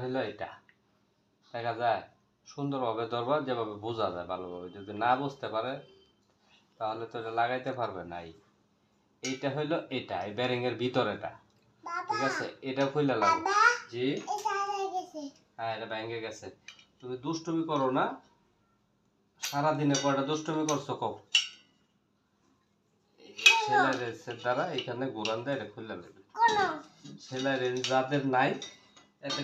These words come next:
Speaker 1: কিনে নিবেন। আমি কিনছি একশো সত্তর টাকা দিয়ে আট ইঞ্চি, হয়তো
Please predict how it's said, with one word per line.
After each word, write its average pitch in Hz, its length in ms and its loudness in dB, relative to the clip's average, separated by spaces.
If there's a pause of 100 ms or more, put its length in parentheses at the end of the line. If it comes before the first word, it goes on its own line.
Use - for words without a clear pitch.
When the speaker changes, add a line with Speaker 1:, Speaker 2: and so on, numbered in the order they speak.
Speaker 1:
কিনে 160 340 2
নিবেন। 139 280 4 (280)
আমি 139 140 4 (100)
কিনছি 156 300 -2 (120)
একশো 147 260 -8
সত্তর 170 360 -4
টাকা 156 180 -2 (100)
দিয়ে 135 200 4
আট 131 160 2
ইঞ্চি, 143 280 0 (880)
হয়তো 135 260 -2